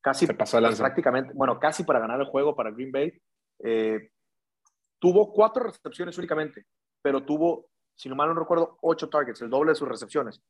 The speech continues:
Speaker 1: Estuvo una mira de, de Aaron Rodgers. Entonces, Aaron Rodgers sabemos que es alguien que no confía, que no, no da pases nomás de gratis. Entonces, tienes que ganarte la confianza de Rodgers. Hasta ahorita, Marquez Valdez-Scantling la tiene.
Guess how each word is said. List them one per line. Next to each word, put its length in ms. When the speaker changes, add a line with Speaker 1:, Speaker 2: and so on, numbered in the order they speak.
Speaker 1:
Estuvo 260
una 120
mira 240
de, 220
de 100
Aaron 220
Rodgers. 420
Entonces, 640
Aaron 160
Rodgers 240
sabemos 340
que 80
es 100
alguien 560
que 120
no 160
confía, 560
que 120
no, 300
no 220
da 120
pases 260
nomás 240
de 80
gratis. 360
Entonces, 500
tienes 240
que 100
ganarte 300
la 120
confianza 400
de 60
Rodgers. 340
Hasta 300
ahorita, 480
Marquez 260
Valdez-Scantling 560
la 140
tiene. 420